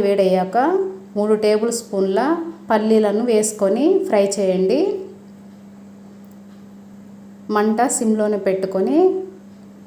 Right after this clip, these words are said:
ఇలా కలుపుకుంటూ వేయించుకోవాలండి. ఇవి కాస్త వేగాక ఇందులోకి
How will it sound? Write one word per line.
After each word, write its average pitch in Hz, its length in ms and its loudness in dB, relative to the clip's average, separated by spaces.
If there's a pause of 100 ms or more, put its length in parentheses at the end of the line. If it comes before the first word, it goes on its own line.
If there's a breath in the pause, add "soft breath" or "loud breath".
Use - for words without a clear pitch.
(160)
ఇలా 214 140 2 (100)
కలుపుకుంటూ 208 600 0 (1120)
వేయించుకోవాలండి. 208 840 0 (200)
ఇవి 214 120 -4 (100)
కాస్త 208 440 -2
వేగాక 196 460 0 (760 loud breath)
ఇందులోకి 214 580 2